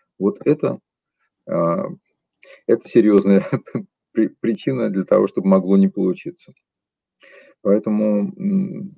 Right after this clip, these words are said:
вот главное, почему получается, это вот это ощущение, а, этой энергии, энергии будущего. И во вторую очередь, конечно, там понимание,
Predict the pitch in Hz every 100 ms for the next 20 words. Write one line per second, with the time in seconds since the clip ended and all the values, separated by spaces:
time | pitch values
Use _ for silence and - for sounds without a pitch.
0 | _ - 95 113 104 95 - - 98 95
1 | 98 101 170 165 160 - - 98 101 104
2 | 95 110 104 107 98 104 - - 127 120
3 | 107 104 - _ _ _ _ 92 90 -
4 | 98 110 101 98 90 78 - 92 101 92
5 | 95 87 82 76 - 71 - _ _ _
6 | _ _ - _ 190 185 - 185 104 120
7 | - 127 196 202 165 160 139 - 127 110
8 | - 82 - 101 104 98 151 180 160 156
9 | 151 139